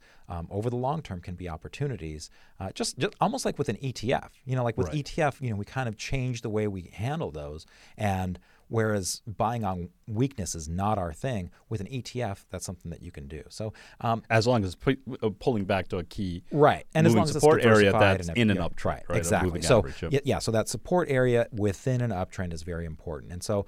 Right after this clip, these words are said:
Speaker 1: that's what we were seeing with U N H. U N H really kind of, uh, came back to its, uh, its ten-week moving average line.
Speaker 2: Yep.
Speaker 1: And then today it reported earnings.
Speaker 2: Okay.
Speaker 1: Okay. So
Speaker 2: Yep.
Speaker 1: now,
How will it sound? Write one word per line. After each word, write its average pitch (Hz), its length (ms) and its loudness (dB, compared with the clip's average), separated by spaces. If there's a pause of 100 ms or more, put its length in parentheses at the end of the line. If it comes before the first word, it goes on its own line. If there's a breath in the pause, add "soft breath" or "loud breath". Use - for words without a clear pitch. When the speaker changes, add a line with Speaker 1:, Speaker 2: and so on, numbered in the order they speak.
(160 loud breath)
Speaker 1:
that's 156 180 6
what - 80 0
we 139 80 2
were 127 80 2
seeing 110 200 -2
with 92 160 -4
U 92 140 -4
N 78 100 -6
H. - 260 -16
U 104 140 -2
N 98 80 -2
H 95 240 -6 (240 loud breath)
really 123 360 4
kind 107 280 0
of, 98 200 0 (300 soft breath)
uh, 87 280 -2
came 127 260 6
back 113 340 0
to 95 340 -4
its, - 200 -10 (180)
uh, 85 200 -8
its 95 200 -10
ten-week 110 420 -4
moving 92 300 -4
average 101 360 -4
line. 107 380 -2
Speaker 2:
Yep. 98 220 -4
Speaker 1:
And 98 240 2
then 101 380 2
today 113 500 0
it 104 220 -8
reported 90 480 -6
earnings. 80 360 -12
Speaker 2:
Okay. 82 380 -4
Speaker 1:
Okay. 90 280 -6
So 87 80 0
Speaker 2:
Yep. 98 80 0
Speaker 1:
now, 90 200 -2